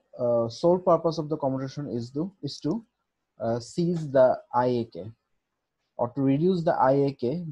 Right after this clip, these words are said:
below holding current. Uh, in case of a resistive load, we can do this by simply, uh, reverse biasing the thyristor. So that will,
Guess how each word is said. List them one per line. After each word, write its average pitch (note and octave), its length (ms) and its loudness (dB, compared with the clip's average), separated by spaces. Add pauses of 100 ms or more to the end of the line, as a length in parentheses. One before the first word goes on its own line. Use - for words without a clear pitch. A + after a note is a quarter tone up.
below D3 420 0 (640)
holding C#3+ 300 2
current. G2+ 340 -8 (1600)
Uh, A#2+ 340 2 (140)
in F3 120 -2
case G3 220 -2
of G#3+ 120 -2
a G#3 100 2
resistive F3 500 2
load, C#3+ 200 0 (240)
we D#3 120 2
can E3+ 240 2
do D#3 140 6
this F#3 420 -4 (420)
by C3 140 0
simply, D#3+ 560 -2 (760)
uh, - 40 -18 (440)
reverse D#3+ 440 2
biasing C#3+ 480 2
the C3 80 -2
thyristor. G#2+ 540 -8 (720)
So A#2+ 80 -10
that D3 200 0
will, D#3+ 200 0